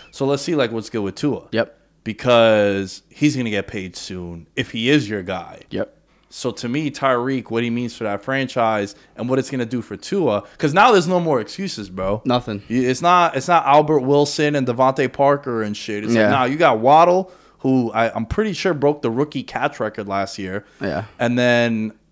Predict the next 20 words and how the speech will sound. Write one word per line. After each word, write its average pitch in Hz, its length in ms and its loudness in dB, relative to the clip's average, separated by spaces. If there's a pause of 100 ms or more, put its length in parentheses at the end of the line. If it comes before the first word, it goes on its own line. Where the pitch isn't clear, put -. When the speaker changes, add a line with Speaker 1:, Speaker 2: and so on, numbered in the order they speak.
(180)
Speaker 1:
you 123 220 -2
have 127 300 4
Tyreek 120 380 0
Hill 127 180 0
Speaker 2:
And 143 120 6
Speaker 1:
now. - 60 4
Speaker 2:
Gesicki, 165 440 6
Speaker 1:
And 151 80 6
Speaker 2:
who's 139 120 2
no 139 140 8
slouch. 135 420 8
Speaker 1:
Gesicki. 139 280 2 (300)
Speaker 2:
Mostert. 139 640 6 (240)
It's - 160 6
Speaker 1:
Mostert. - 60 -2
Speaker 2:
also, 330 340 8
yo, 208 200 8
what 147 340 2
Miami 220 360 6
did, 156 260 4